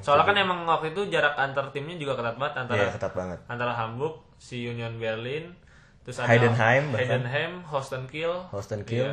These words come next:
Speaker 1: Iya.
Speaker 2: iya.
Speaker 1: Sama
Speaker 2: Itu
Speaker 1: si Paderborn ber-,
Speaker 2: Hmm,
Speaker 1: berlima.
Speaker 2: hmm, hmm. Si Paderborn, statistik sedikit di musim lalu ini sebagai tim yang paling banyak golin kedua setelah
Speaker 1: Paling
Speaker 2: Köln.
Speaker 1: banyak golin kedua.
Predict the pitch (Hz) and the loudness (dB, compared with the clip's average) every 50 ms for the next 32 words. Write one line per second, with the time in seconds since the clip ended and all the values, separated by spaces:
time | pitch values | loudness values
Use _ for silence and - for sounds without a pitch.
0 | 147 139 92 90 95 95 92 92 120 123 123 117 - 127 123 127 123 123 127 127 | -4 -6 -6 -6 -6 -4 -4 -4 -4 -4 -4 -2 -2 0 0 0 -2 -2 -4 -4
1 | 131 143 147 147 139 135 131 127 123 117 - 113 110 110 107 110 107 98 98 98 | -4 -2 0 0 0 0 -2 -6 -8 -6 -4 -4 -2 -2 -2 -4 -4 -4 -6 -8
2 | 92 92 92 90 87 87 - - - - - - 127 120 - - 151 135 123 120 | -10 -10 -12 -12 -12 -14 -16 -20 -20 -20 -8 -6 -4 2 4 4 6 6 4 2
3 | 117 131 143 156 165 165 170 170 165 - - - - - - - - 113 110 113 | 2 2 2 2 0 0 -2 -4 -6 -10 -14 -20 -20 -20 -16 -6 -2 -2 -2 -2
4 | 110 - - 120 117 - - 117 110 110 - - 131 131 - - 117 107 101 98 | -4 -6 -6 -6 -6 -6 -4 -4 -4 -4 -4 -4 -4 -4 -4 -6 -6 -6 -6 -4
5 | 101 104 104 - - 107 104 101 98 95 92 95 98 110 117 110 107 104 110 117 | -6 -8 -8 -6 -6 -4 -2 -2 0 0 0 0 0 0 -2 -2 -2 -2 0 0
6 | 135 139 143 147 135 - - - - - - - - - 107 110 107 117 131 131 | 0 0 -2 -2 -6 -10 -16 -20 -20 -20 -20 -16 -2 0 2 4 6 8 8 8
7 | 135 135 135 - - - - - - - - - 123 131 139 131 127 131 139 143 | 8 4 0 -6 -16 -20 -20 -20 -20 -12 -4 0 0 2 2 4 4 4 4 2
8 | 143 147 139 - - - - - - - - - - - - - - - - - | 0 -2 -6 -10 -16 -20 -20 -20 -20 -20 -20 -20 -20 -20 -20 -20 -20 -20 -6 0
9 | - 110 113 113 117 113 113 117 117 117 117 117 113 117 120 120 117 120 120 120 | 4 6 6 6 6 4 2 2 2 4 4 4 6 6 4 4 4 4 4 4
10 | 123 120 127 135 139 135 120 101 95 92 90 - - 104 101 131 135 139 95 135 | 4 2 2 4 4 6 6 6 4 2 -4 -6 -6 -4 -2 0 0 2 2 2
11 | 135 - - 135 135 135 131 135 135 135 127 | 2 2 2 0 0 -2 -4 -2 -2 0 0